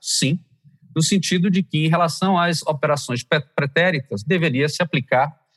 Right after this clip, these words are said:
é, a lei anterior, que não fazia nenhuma ressalva em relação à possibilidade de reorganizações intragrupo. Sempre aqui, quando não houver patologias, quando não houver qualquer simulação dolosa no sentido de evasão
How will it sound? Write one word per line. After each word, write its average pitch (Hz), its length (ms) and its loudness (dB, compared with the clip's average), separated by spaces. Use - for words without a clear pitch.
é, 131 140 2
a 160 120 2
lei 127 180 0
anterior, 139 580 0
que 165 140 2
não 170 220 2
fazia 151 400 0
nenhuma 170 440 2
ressalva 139 880 0
em 151 120 -2
relação 127 480 0
à 123 60 0
possibilidade 117 800 0
de 120 120 -6
reorganizações 120 720 -2
intragrupo. 123 500 -4
Sempre 214 720 0
aqui, 147 360 0
quando 160 240 0
não 160 140 0
houver 135 460 2
patologias, 123 720 -2
quando 170 260 2
não 165 140 2
houver 135 280 0
qualquer 151 440 -2
simulação 160 560 0
dolosa 131 440 2
no 127 80 -4
sentido 127 400 -4
de 123 120 0
evasão 120 440 -2